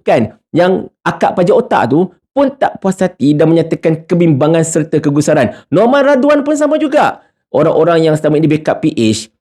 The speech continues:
tiba-tiba menyatakan perasaan risau dan juga rasa macam, um, gusar mereka berhubung dengan rombakan kabinet ini.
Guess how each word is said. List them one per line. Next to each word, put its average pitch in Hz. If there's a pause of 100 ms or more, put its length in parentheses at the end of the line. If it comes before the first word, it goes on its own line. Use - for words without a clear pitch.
tiba-tiba 160
menyatakan 156
perasaan 143
risau 151
dan 139
juga 135
rasa 131
macam, 135 (400)
um, 127 (160)
gusar 156
mereka 139
berhubung 143
dengan 135
rombakan 131
kabinet 117
ini. 226